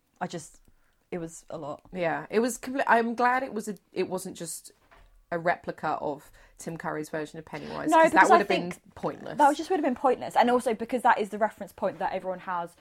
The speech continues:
Speaker 1: for it, I think it would have just been kind of, uh, ill-advised
Speaker 2: Of
Speaker 1: for Bill
Speaker 2: course.
Speaker 1: to kind of be like, "Oh, I'm just gonna do my
Speaker 2: I'll just
Speaker 1: version
Speaker 2: do
Speaker 1: of,
Speaker 2: that.
Speaker 1: of
Speaker 2: Yeah,
Speaker 1: Tim
Speaker 2: I'll just
Speaker 1: Curry." It's kind of
Speaker 2: copy
Speaker 1: good that
Speaker 2: that.
Speaker 1: he made it his own, and they are kind of quite distinct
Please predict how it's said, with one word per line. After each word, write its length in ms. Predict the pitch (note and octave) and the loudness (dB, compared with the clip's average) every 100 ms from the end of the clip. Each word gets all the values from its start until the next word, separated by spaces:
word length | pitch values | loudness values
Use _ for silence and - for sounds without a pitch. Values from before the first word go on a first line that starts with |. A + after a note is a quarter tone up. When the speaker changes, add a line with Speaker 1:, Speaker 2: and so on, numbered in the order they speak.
| - | -20
Speaker 1:
for 380 | _ - F#3+ F3 - | _ -2 0 0 0
it, 300 | D3 - - _ - _ - | -2 -2 -8 _ -20 _ -8
I 60 | F#3 | -8
think 240 | G3 F3+ | -6 -10
it 60 | - | -8
would 100 | F3+ | -8
have 80 | F3+ | -8
just 200 | F3 - | -10 -6
been 360 | F3 E3+ D#3+ F3+ - | -8 -8 -16 -20 -14
kind 180 | F#3+ | -10
of, 120 | F3 E3+ _ _ - | -10 -14 _ _ -20
uh, 60 | - G1+ - - - | -16 -16 -18 -10 -4
ill-advised 680 | F#3+ E3+ F3 F3 E3+ E3 | -2 -2 -2 0 0 -4
Speaker 2:
Of 60 | F#3 | -8
Speaker 1:
for 100 | F3 | -6
Bill 260 | E3 G#3+ A3+ | 0 0 0
Speaker 2:
course. 120 | E3 - | -4 -12
Speaker 1:
to 40 | |
kind 220 | - E3+ | -10 -8
of 80 | E3 | -8
be 80 | E3+ | -8
like, 120 | D#3+ | -6
"Oh, 100 | E3 | -6
I'm 140 | D#3+ D#3+ | -8 -10
just 140 | - | -14
gonna 160 | F3+ E3 | -14 -12
do 180 | D#3+ D#3 | -10 -10
my 340 | D#3+ D3 D3 - | -8 -8 -8 -4
Speaker 2:
I'll 180 | D3 - | -2 -2
just 160 | - | -4
Speaker 1:
version 40 | - | -6
Speaker 2:
do 80 | F3+ | -2
Speaker 1:
of, 40 | |
Speaker 2:
that. 260 | D3+ D3+ - | 0 0 -2
Speaker 1:
of 120 | - | -4
Speaker 2:
Yeah, 160 | F3 D3+ | -2 -2
Speaker 1:
Tim 180 | D#3 D#3 | -2 -4
Speaker 2:
I'll 60 | E3+ | -4
just 100 | C#3 | -4
Speaker 1:
Curry." 240 | G2+ - - - | -4 -10 -14 -10
It's 100 | G#3 | -2
kind 160 | - C4+ | 4 4
of 60 | G#3 | 4
Speaker 2:
copy 60 | G#3+ | 2
Speaker 1:
good 40 | |
that 80 | F#3 | 2
Speaker 2:
that. 40 | F#3 | 2
Speaker 1:
he 80 | F#3 | 0
made 220 | F3 E3+ | -2 -2
it 60 | - | -4
his 140 | E3+ | -6
own, 180 | F3 E3 | -6 -6
and 100 | E3 | -8
they 60 | E3 | -6
are 140 | E3 | -6
kind 180 | - D#3+ | -6 -14
of 80 | D#3 | -10
quite 220 | - - | -10 -10
distinct 420 | - - E3+ - | -14 -12 -14 -14